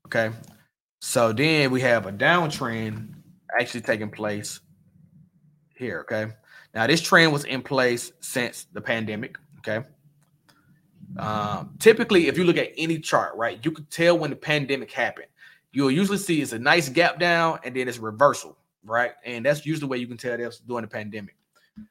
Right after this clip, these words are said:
Um, so, but we got a downtrend here on twenty-sixth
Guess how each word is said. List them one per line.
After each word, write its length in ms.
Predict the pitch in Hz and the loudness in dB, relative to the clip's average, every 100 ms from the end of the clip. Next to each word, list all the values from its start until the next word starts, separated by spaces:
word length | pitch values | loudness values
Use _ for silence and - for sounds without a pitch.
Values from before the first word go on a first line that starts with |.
| _ | _
Um, 540 | 117 120 117 113 110 - | -2 2 2 0 -2 -6
so, 600 | - 117 113 110 107 - | 0 2 2 0 -4 -8
but 260 | 117 117 117 | -6 -4 -4
we 120 | 143 | -2
got 140 | 135 | 0
a 40 | 113 | 0
downtrend 680 | 139 160 151 151 143 131 127 | 2 2 0 -2 -4 -4 -4
here 380 | 131 127 123 - | -2 0 0 -2
on 120 | 107 | -8
twenty-sixth 500 | - 143 123 120 | -8 -8 -8 -10